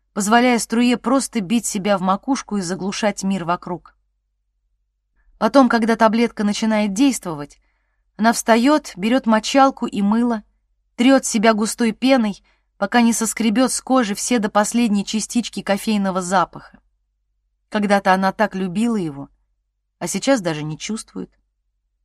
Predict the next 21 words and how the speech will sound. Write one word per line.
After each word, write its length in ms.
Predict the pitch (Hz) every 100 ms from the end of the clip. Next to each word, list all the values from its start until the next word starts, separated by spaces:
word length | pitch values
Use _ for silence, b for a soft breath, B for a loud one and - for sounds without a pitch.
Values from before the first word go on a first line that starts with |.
| _ _ _
«Так 180 | - 254
бывает 340 | 226 254 262 254
со 140 | 262
многими 380 | 269 285 190 175
вещами 440 | 185 - 220 175
в 60 | 160
жизни», 460 | 180 214 160 139 - _ _ _ _
думает 400 | 165 190 185 180
она, 260 | 185 180 160
«ты 160 | 320
впитываешь 640 | - - 285 247 190 185 -
их 100 | 214
в 80 | -
себя 320 | 196 170 220
со 140 | -
всей 240 | 165 - 220
любовью, 540 | 190 165 240 233 196
на 80 | 160
какую 320 | 170 220 220
только 260 | 208 208 190
способен, 680 | - 180 - 269 202 147